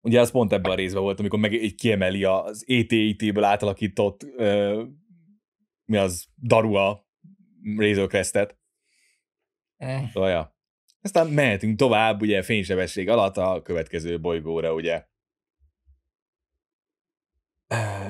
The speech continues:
Speaker 1: ugye, ami a Utód címet viselt, vagy hogy, mi a Hereszt, hogy fordítsuk szépen magyarra.
Speaker 2: Az örökösnő.
Speaker 1: Örökös, inkább örökösnő, igen.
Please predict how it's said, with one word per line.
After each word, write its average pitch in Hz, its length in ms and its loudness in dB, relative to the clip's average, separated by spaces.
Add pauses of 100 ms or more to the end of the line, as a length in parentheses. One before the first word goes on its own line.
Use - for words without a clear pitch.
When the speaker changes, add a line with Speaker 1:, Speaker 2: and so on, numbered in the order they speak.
Speaker 1:
ugye, 123 280 2
ami 117 560 0
a 95 520 0 (1160)
Utód 98 640 0 (120)
címet 92 380 -2
viselt, 92 300 -6
vagy 87 140 -6
hogy, 95 180 -8
mi 95 140 -6
a 90 60 -2
Hereszt, 95 420 -2
hogy 92 140 -8
fordítsuk 92 380 -6
szépen 92 280 -6
magyarra. 92 500 0 (120)
Speaker 2:
Az 147 160 -6
örökösnő. 123 580 -4
Speaker 1:
Örökös, 107 500 2
inkább 90 320 -4
örökösnő, 87 500 -4
igen. 92 220 -6